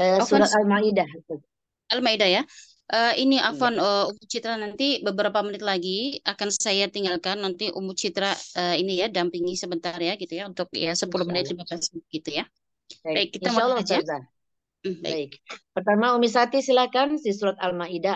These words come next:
Speaker 1: ayat satu sampai dengan ayat dua. Silakan, tafadhol.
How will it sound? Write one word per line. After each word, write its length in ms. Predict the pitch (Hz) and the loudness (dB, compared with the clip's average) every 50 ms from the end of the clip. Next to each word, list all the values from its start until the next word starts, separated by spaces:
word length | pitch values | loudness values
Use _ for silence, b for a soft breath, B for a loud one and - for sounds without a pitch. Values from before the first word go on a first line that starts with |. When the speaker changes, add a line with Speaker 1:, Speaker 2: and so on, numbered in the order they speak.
| 170 - | 0 2
Speaker 1:
ayat 160 | - - 170 | 2 2 0
satu 400 | - - 165 170 _ - 220 254 | 0 -4 -6 -8 _ -4 -4 -4
sampai 480 | 247 - 202 185 180 - 180 170 165 165 | -4 -4 -6 -6 -4 -4 -2 -2 0 0
dengan 400 | 170 165 165 165 175 185 190 196 196 - - | 0 -2 -2 -4 -6 -4 -6 -6 -8 -8 -6
ayat 480 | 170 170 165 165 160 160 165 165 160 160 _ | -4 -2 -2 -2 0 2 2 0 0 -2 _
dua. 400 | 135 139 170 170 160 160 160 139 127 _ _ | -8 -6 -4 -4 -2 -2 -2 -2 -4 _ _
Silakan, 480 | _ - 180 185 180 175 - 143 131 139 | _ -10 -8 -8 -8 -8 -8 -12 -12 -10
tafadhol. 640 | 147 135 - - 160 156 151 139 135 131 135 127 | -12 -12 -8 -8 -8 -4 -2 -4 -4 -4 -8 -12